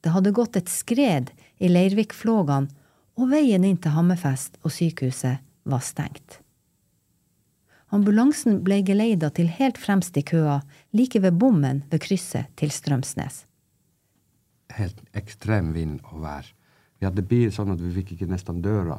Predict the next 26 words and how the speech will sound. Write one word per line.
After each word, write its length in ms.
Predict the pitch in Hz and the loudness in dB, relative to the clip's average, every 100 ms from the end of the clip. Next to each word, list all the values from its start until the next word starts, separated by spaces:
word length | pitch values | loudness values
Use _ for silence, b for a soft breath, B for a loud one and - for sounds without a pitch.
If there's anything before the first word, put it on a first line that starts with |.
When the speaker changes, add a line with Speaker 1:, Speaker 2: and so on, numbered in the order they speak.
| 78 | -10
Speaker 2:
vi 160 | 76 82 | -12 -6
kunne 160 | 87 87 | -4 -4
ikke 160 | 85 | -4
gå 80 | 85 90 | -4 0
ut. 320 | 98 - - - _ _ _ _ _ _ _ _ _ | -2 -4 -16 -20 _ _ _ _ _ _ _ _ _
Det 140 | - 90 | -4 -2
var 160 | 87 - | -4 -4
kjempemye 560 | 117 107 85 82 78 78 | -4 -4 -4 -2 -2 -4
vind 200 | 80 64 | -4 -6
akkurat 400 | - - 73 - | -14 -14 -14 -10
der. 180 | 80 73 - _ _ _ _ - | -10 -10 -14 _ _ _ _ -4
Vi 100 | 113 117 | -2 0
fikk 200 | 147 - 95 | -2 -4 -6
all-, 240 | 95 143 123 | -2 0 2
vi 140 | 135 143 | 0 0
fikk 220 | 160 127 | -2 -2
en 80 | 117 | 0
sånn 160 | 120 | 0
inntrykk 360 | 113 123 95 85 | 2 0 -2 -6
at 80 | - | -6
det 100 | 85 | -4
er 40 | |
bitte 320 | 120 123 - 82 | -2 -2 -2 -2
liten 320 | 90 - - | -2 -6 -16
skred, 480 | - 95 117 135 - 90 | -12 -6 -4 -4 -6 -6
og 560 | 95 92 90 90 82 | -2 0 0 -2 -4